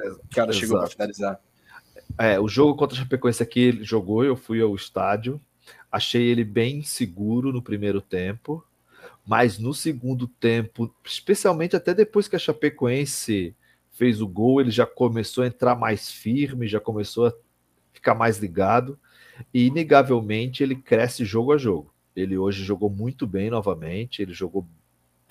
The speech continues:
Speaker 1: bem na partida, até contra o Camboriú, que o Avaí perdeu, ele tava bem também. Então ele tem, ele tem se comportado como um zagueiro já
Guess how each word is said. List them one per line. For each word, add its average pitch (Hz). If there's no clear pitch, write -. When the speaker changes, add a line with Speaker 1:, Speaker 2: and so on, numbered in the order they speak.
Speaker 1:
bem 104
na 107
partida, 95
até 107
contra -
o -
Camboriú, 98
que 110
o -
Avaí 95
perdeu, 95
ele 98
tava 101
bem 98
também. 92
Então 110
ele 101
tem, 113
ele 107
tem 117
se -
comportado 135
como 131
um 147
zagueiro 135
já 127